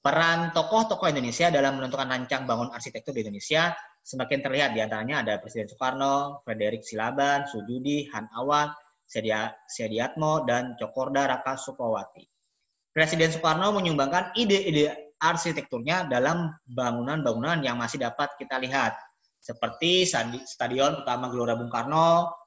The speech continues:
Hotel Indonesia, Gedung Planetarium, Wisma Nusanta-, Wisma Nusantara, dan Gedung Sarinah. Kemudian ada Frederick Silaban, dikenal sebagai perancang bangunan masjid terbesar di Asia Tenggara, yakni Masjid Istiqlal.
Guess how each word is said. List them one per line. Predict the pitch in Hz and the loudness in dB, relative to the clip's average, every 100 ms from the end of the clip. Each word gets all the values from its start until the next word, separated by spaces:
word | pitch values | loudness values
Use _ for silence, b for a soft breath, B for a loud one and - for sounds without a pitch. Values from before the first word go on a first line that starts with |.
| _ | _
Hotel | 113 113 120 120 | -4 -2 -2 -2
Indonesia, | 110 110 - 156 160 160 160 - - | -4 -4 2 4 4 2 -2 -12 -10
Gedung | 127 131 127 123 | -4 -2 -2 -2
Planetarium, | 123 117 117 113 117 151 165 170 123 - | 0 0 0 0 2 4 4 4 -2 -8
Wisma | 117 - 117 | -8 -6 -6
Nusanta-, | 120 117 120 120 123 - | -6 -8 -8 -8 -10 -8
Wisma | 131 131 135 | -6 -6 -6
Nusantara, | 123 123 120 127 156 | -6 -4 -2 0 2
dan | 131 123 | 2 0
Gedung | 120 147 147 | 0 0 0
Sarinah. | - 127 135 135 117 - _ _ _ _ _ _ _ _ _ _ _ _ _ _ _ | -4 -4 0 0 -2 -8 _ _ _ _ _ _ _ _ _ _ _ _ _ _ _
Kemudian | - 147 160 190 | -4 2 6 8
ada | 180 175 170 | 8 6 6
Frederick | 170 156 160 185 | 4 4 4 2
Silaban, | - 151 131 151 180 196 208 | 2 2 4 6 6 4 4
dikenal | 175 143 139 139 | 0 0 0 0
sebagai | 131 131 139 | -2 0 0
perancang | 143 139 151 | 0 0 0
bangunan | 135 143 147 | 0 -2 -4
masjid | 139 151 | -6 -8
terbesar | 139 135 143 135 - - | -4 -2 0 0 -2 -8
di | - 160 | 0 0
Asia | 143 - | 0 -4
Tenggara, | 120 110 131 | -4 0 2
yakni | 151 123 - 165 170 _ - | 2 0 -2 -6 -6 _ -8
Masjid | 143 147 160 160 151 | -4 0 -2 -4 -6
Istiqlal. | 151 - - 113 113 113 98 | -6 -8 -8 -4 0 0 -2